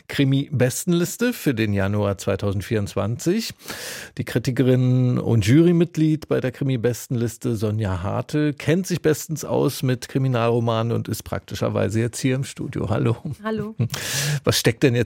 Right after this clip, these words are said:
Speaker 1: hinter diesem unheimlichen Titel, Das strömende Grab?
Speaker 2: Ja, das ist der siebte Teil einer Privatdetektivreihe. Im Mittelpunkt steht das Privatdetektivpaar Cormoran Strike und Robin Ellicott.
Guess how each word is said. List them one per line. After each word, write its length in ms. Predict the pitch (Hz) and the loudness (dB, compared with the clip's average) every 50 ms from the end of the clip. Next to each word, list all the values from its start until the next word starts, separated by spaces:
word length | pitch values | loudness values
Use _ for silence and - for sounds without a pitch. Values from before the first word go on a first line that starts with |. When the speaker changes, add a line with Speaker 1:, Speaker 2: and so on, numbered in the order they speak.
| - | 2
Speaker 1:
hinter 240 | - 131 123 127 120 | 2 4 4 4 4
diesem 600 | 110 117 123 117 95 104 104 107 107 107 107 120 | 4 4 2 2 2 0 0 2 2 2 0 2
unheimlichen 580 | - 123 113 110 107 110 107 107 101 - 117 104 | 2 2 4 4 4 4 2 2 0 0 0 -2
Titel, 320 | - - 110 107 123 117 | 0 0 0 2 2 2
Das 240 | 104 113 98 - - | 2 2 0 0 -2
strömende 640 | - - - 104 98 101 101 104 101 104 104 101 | -6 -4 -4 -2 0 0 0 0 -2 -2 -4 -4
Grab? 420 | 95 - - 98 95 95 104 139 170 143 - - - - - - _ _ | -6 -6 -6 -4 -4 -2 -2 -4 -6 -8 -12 -16 -18 -20 -20 -20 _ _
Speaker 2:
Ja, 80 | - - | -12 -8
das 140 | 196 180 190 | -8 -6 -4
ist 180 | 214 202 - | -6 -6 -2
der 180 | - 185 185 180 | 0 0 0 2
siebte 440 | 160 165 208 214 - - 196 180 - | 2 0 -2 -2 -2 -6 -8 -8 -8
Teil 360 | - - - 185 180 185 190 | -8 0 0 2 2 2 0
einer 300 | 185 - 165 170 170 160 | -2 -2 -2 -2 -2 -4
Privatdetektivreihe. 1400 | - - 180 165 151 156 - 226 233 - 165 147 165 - - - - - 175 151 - _ 160 156 165 175 185 196 180 | -4 -4 -4 0 0 2 2 2 2 0 -4 -8 -8 -12 -12 -16 -16 -16 -16 -18 -12 _ -4 -2 0 2 2 0 0
Im 100 | 170 170 | 0 -2
Mittelpunkt 520 | 190 185 196 180 - - - 180 185 - | -2 -2 -4 -8 -8 -6 -8 -8 -6 -6
steht 320 | - - 160 165 165 - - - - - - _ _ | -8 -6 -6 -8 -8 -10 -14 -20 -20 -20 -20 _ _
das 200 | - 160 151 - - _ _ | -2 -2 -2 -2 -6 _ _
Privatdetektivpaar 1300 | - - 170 143 151 151 170 180 - 180 170 175 170 - - - - 170 - - - - - 165 165 175 175 | -6 -4 0 2 4 4 2 2 0 -2 -2 -2 -4 -6 -10 -8 -8 -8 -10 -12 -16 -8 -4 -2 0 0 -2
Cormoran 480 | - - 185 180 185 180 170 165 165 165 | -2 -2 0 0 2 2 2 0 0 -2
Strike 560 | - - - - 156 147 156 196 208 - 170 | -4 -6 -4 -2 0 2 2 2 0 -2 -6
und 140 | 170 160 160 | -8 -4 -2
Robin 340 | 160 165 165 175 165 160 - - | -2 -2 0 -2 -4 -4 -2 -2
Ellicott. 600 | 175 - 185 208 214 - - - 202 208 - - | -2 0 0 -2 -4 -8 -8 -6 -4 -4 -4 -8